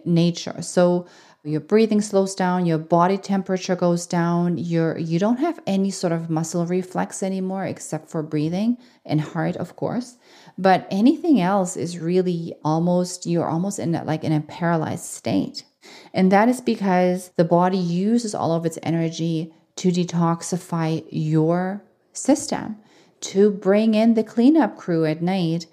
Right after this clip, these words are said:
to make sure that all of those toxins that have been coming in from the outside, but also have been created from the inside through metabolic processes,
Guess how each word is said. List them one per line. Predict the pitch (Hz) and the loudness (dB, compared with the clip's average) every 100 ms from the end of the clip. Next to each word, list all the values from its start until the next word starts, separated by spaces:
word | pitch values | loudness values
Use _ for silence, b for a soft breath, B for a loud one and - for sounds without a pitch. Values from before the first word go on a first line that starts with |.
| b b | b b
to | - | -2
make | 180 180 175 | 2 2 0
sure | - 196 190 | 0 2 2
that | 180 175 | 0 0
all | 147 190 | 0 0
of | 196 | 2
those | 190 190 | 0 0
toxins | 202 196 214 - 180 175 | 0 0 0 -4 -4 -2
that | 165 | 0
have | 170 170 | 0 0
been | 170 | -4
coming | 170 170 160 180 | -2 -2 0 0
in | 226 180 175 | 2 2 -2
from | - - - 196 185 | -6 -6 0 2 2
the | 175 185 | 2 2
outside, | 220 269 - 175 165 | 2 0 -2 -2 -2
but | 165 151 | -2 0
also | - 175 180 190 | 2 2 2 -2
have | 180 180 175 | -2 -2 -4
been | 180 | -4
created | 170 170 170 165 | -4 -2 0 0
from | 165 175 165 | 0 -2 0
the | 165 | 2
inside | 202 285 - 170 170 | 2 2 2 0 -2
through | - 170 165 | -4 -2 0
metabolic | 160 165 160 131 151 156 | 0 -2 0 0 0 -4
processes, | - - 359 - 196 - 147 185 233 | -4 -4 -4 -4 -4 -2 -4 -4 -8